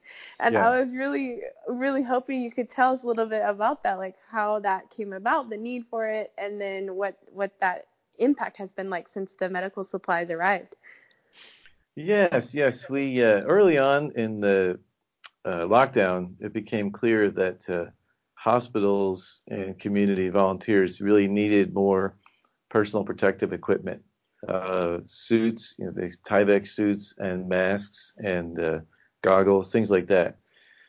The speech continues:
Speaker 2: And so we started asking, uh, people we know overseas if they could,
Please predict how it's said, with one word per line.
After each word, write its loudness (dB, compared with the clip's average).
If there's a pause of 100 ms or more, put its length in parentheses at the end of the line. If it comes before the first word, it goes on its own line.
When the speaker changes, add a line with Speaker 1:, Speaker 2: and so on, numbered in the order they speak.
(100)
Speaker 2:
And 0
so 8
we 0
started 4
asking, -2
uh, -6
people -2 (140)
we -2
know 4
overseas 0
if -6
they 0
could, -4